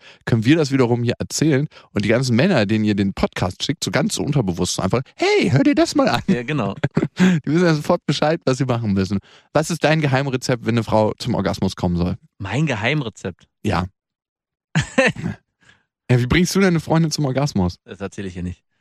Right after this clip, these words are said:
Speaker 1: Ja, denn, äh, wie bringst du Frauen zum Orgasmus?
Speaker 2: Es kommt ja aufs Gleiche hinaus.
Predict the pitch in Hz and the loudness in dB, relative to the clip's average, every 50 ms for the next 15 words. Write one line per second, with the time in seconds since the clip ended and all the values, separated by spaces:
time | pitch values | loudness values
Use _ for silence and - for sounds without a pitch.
0 | _ _ - 98 104 101 117 131 135 143 143 123 120 120 117 110 - - 87 104 | _ _ -2 0 0 2 2 2 2 0 0 0 0 -2 -2 -4 -4 -4 -4 -2
1 | 98 135 151 147 147 165 160 - 170 160 - 135 135 135 - - 127 110 98 110 | -2 -2 -2 0 0 -2 0 -2 -2 -2 2 0 0 0 0 -2 -2 0 0 0
2 | 107 - - 156 156 - - _ _ _ - 98 - - - - 110 - 104 92 | -2 0 -2 -2 -2 -4 -8 _ _ _ -12 -12 -12 -8 -8 -6 -4 -4 -6 -6
3 | - 107 123 127 113 95 90 90 92 87 | -4 -6 -4 -2 -2 -2 -2 -4 -6 -8